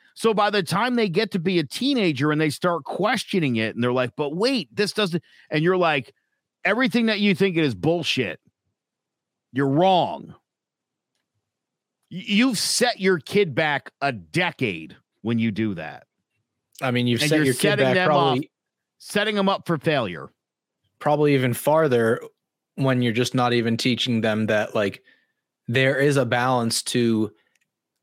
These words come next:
Speaker 2: like, to accomplish helping people frequently, but also living a good life. Like, it's not you help people and then you're rewarded by a good afterlife. It's like, you can lead a good life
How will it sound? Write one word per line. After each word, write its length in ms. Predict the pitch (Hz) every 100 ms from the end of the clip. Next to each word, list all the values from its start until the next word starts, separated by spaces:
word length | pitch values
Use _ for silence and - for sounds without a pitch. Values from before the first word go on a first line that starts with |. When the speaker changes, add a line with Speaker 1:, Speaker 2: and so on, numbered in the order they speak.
| _ _ _ _ _ _ _ _ -
Speaker 2:
like, 300 | 131 104 _ _
to 180 | - 147
accomplish 720 | 123 - 139 127 123 117 - -
helping 460 | - 151 214 185 131
people 560 | - 117 104 101 110 - _ _ _ _ _ _ _ _ _ -
frequently, 840 | - 135 123 123 120 117 113 - _ _ _ _ _ -
but 120 | 127
also 460 | 127 127 - 127 120
living 500 | 123 117 139 135 127
a 100 | 113
good 240 | 123 117
life. 360 | 117 127 92 -
Like, 300 | 107 98 - _ _ _ _ -
it's 160 | 135 131
not 340 | 151 147 135 -
you 180 | 139 123
help 280 | 139 143
people 560 | 135 127 120 110 110 -
and 200 | 131 123
then 140 | 127 123
you're 160 | 120
rewarded 520 | 113 107 110 123 113 104
by 160 | 110
a 40 | 104
good 160 | 110
afterlife. 600 | 110 117 113 90 92 - -
It's 140 | -
like, 180 | 101 - -
you 180 | 101 147
can 360 | 254 240 147 123
lead 400 | 120 123 156 196
a 80 | 123
good 360 | 104 139 143 117
life 420 | 131 143 120